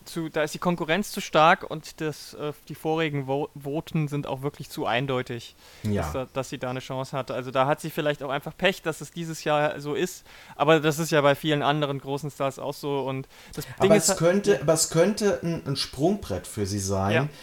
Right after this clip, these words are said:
Speaker 1: Ja.
Speaker 2: äh, wenn sie mal eine Rolle hat, äh, wo dann, äh, äh, wo sie dann mehr im Rampenlicht ist, dass diese Leute sagen, „Ja, äh, äh, geben wir auch,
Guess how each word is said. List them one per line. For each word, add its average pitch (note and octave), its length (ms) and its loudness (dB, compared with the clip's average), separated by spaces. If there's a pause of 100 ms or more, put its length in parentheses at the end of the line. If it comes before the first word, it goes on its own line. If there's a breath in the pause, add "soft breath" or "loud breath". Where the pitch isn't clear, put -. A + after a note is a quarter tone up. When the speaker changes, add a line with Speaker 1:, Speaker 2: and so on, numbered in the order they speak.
(120 loud breath)
Speaker 1:
Ja. B2 60 0
Speaker 2:
äh, A#2+ 60 0
wenn C#3+ 160 4
sie D#3 120 0
mal D3 140 4
eine C#3+ 120 2
Rolle D#3 400 6
hat, - 420 0
äh, C#3 200 4
wo C#3 200 4
dann, C3+ 380 2
äh, A#2+ 40 -2
äh, B2 560 4
wo C3 100 4
sie C3+ 160 -2
dann B2 200 4
mehr C3+ 180 2
im C#3+ 80 0
Rampenlicht B2 500 0
ist, C#3 200 -4
dass B2+ 120 -2
diese A#2+ 360 -4
Leute B2+ 240 2
sagen, B2 340 0
„Ja, A2+ 260 0 (400 loud breath)
äh, B2+ 60 4
äh, A#2+ 440 4 (180)
geben C#3+ 340 4
wir B2 240 2
auch, C3 320 8